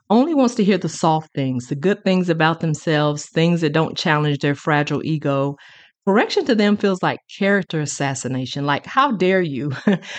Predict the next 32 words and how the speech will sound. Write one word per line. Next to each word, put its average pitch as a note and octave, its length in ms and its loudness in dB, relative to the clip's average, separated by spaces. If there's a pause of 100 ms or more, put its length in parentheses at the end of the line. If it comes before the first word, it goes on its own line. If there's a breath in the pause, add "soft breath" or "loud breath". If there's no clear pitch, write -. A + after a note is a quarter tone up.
(160 loud breath)
They A3+ 240 2
avoid G3 520 2
healthy F#3+ 400 0
confrontation, D#3+ 840 -2
and D3 220 0
they D3 200 0
are C#3 200 -2
the C#3+ 140 -4
victim D3 500 -4
of C#3+ 160 -12
their D3 220 2
own C3+ 200 -2
story. F3 600 -2 (480 loud breath)
They're G3+ 180 0
experts G3 640 0
at - 140 -4
playing E3 320 0
this D#3 160 -2
game D#3 340 0
called C#3 320 -4
blame. E3+ 540 0 (320 loud breath)
They D#3 100 2
hear F#3+ 240 4
correction E3+ 560 0
with D3+ 160 -4
an C#3+ 180 -2
ear D#3+ 200 2
of C#3+ 160 0 (100)
offense D#3 600 0
and D3+ 100 -2
with C#3+ 100 -6
the - 140 -10